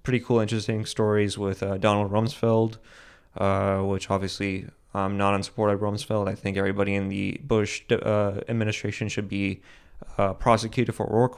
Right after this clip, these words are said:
war crimes. But, you know, he really has some really great, interesting stories, especially with that of, uh,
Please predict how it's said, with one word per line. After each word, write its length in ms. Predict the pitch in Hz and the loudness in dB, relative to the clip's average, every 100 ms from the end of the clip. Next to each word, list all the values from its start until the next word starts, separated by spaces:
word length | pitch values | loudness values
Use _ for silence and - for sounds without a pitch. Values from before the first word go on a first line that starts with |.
| - | 0
war 220 | 127 143 | 4 4
crimes. 400 | 151 147 147 147 | 4 2 2 0
But, 340 | - 110 107 - - - - _ _ | 2 4 4 -2 -20 -20 -20 _ _
you 40 | 139 | 6
know, 80 | 147 | 6
he 240 | 165 202 | 8 6
really 260 | 196 185 156 | 8 6 6
has 200 | 175 - | 0 0
some 200 | 147 110 | 0 2
really 240 | 151 160 | 4 4
great, 280 | 120 117 - | 4 2 2
interesting 400 | 110 117 - 107 | -4 -6 -4 -4
stories, 400 | - 127 110 95 | 0 2 2 0
especially 420 | - 156 147 139 | 2 2 4 2
with 160 | 110 101 | 4 6
that 240 | 104 104 | 6 6
of, 240 | 101 98 | 4 2
uh, 340 | 98 95 92 | 2 2 2